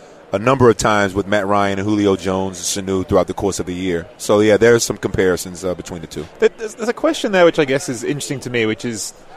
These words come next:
Speaker 2: to an extent you could look at it and say, "Hey, Matt Ryan's just getting older, he's, he's getting, uh, wiser and he's getting better," but I, I don't necessarily expect him to hit exactly the same numbers again next year, and it kind of goes back to the point you said earlier about, uh, when you're in the Super Bowl, you're getting, uh,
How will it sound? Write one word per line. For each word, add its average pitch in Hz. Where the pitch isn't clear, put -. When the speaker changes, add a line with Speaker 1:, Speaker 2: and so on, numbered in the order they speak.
Speaker 2:
to 180
an 175
extent 175
you 151
could 147
look 143
at 139
it 135
and 123
say, 127
"Hey, 123
Matt 117
Ryan's 120
just 123
getting 123
older, 120
he's, 113
he's 123
getting, 113
uh, 104
wiser 123
and 113
he's 107
getting 113
better," 131
but 120
I, -
I -
don't 190
necessarily 165
expect 139
him 135
to 120
hit 127
exactly 127
the 127
same 127
numbers 151
again 117
next 110
year, 123
and 120
it -
kind 156
of -
goes 131
back 131
to -
the 120
point 131
you 117
said 120
earlier 120
about, 110
uh, 107
when 120
you're 120
in 127
the 120
Super 117
Bowl, 117
you're 107
getting, 110
uh, 104